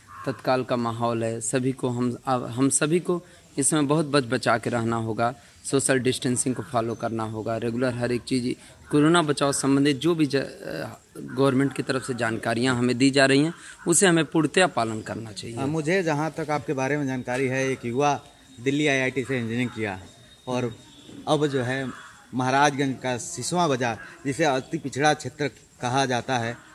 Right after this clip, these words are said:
Speaker 2: और आपने यहाँ पे तमाम कीर्तिमान स्थापित किए,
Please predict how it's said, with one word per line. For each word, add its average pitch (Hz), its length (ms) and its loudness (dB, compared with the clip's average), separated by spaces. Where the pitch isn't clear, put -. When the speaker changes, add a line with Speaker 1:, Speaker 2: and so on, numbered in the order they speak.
Speaker 2:
और 120 120 -6
आपने 127 380 -2
यहाँ 127 180 -2
पे 127 100 -8
तमाम 143 380 0
कीर्तिमान 127 520 -4
स्थापित 120 480 -2
किए, 127 300 -2